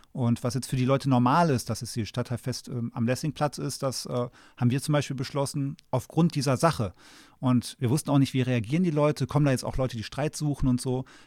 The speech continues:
Wir hatten das ja auch ein bisschen für, ja, also eine gute Nachbarschaft und buntes Sonnenberg und sowas, ne, ob da jetzt irgendwelche Leute vielleicht sauer sind oder so. Ähm, war aber nicht so, sondern das hat, äh, die Leute abgeholt,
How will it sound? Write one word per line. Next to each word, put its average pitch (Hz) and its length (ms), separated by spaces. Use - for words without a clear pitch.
Wir 117 80
hatten 110 80
das 117 120
ja 120 100
auch 117 160
ein 117 60
bisschen 120 300
für, 110 500
ja, 104 300
also 113 400
eine 120 100
gute 127 240
Nachbarschaft 127 840
und 117 580
buntes 139 320
Sonnenberg 135 460
und 131 100
sowas, 123 340
ne, 123 180
ob 120 120
da 127 60
jetzt 120 140
irgendwelche 120 280
Leute 110 260
vielleicht 113 240
sauer 151 220
sind 170 180
oder 160 160
so. 190 180
Ähm, 139 600
war 156 100
aber 226 120
nicht 175 140
so, 139 80
sondern 139 640
das - 260
hat, 160 260
äh, 151 140
die 143 120
Leute 160 240
abgeholt, 123 560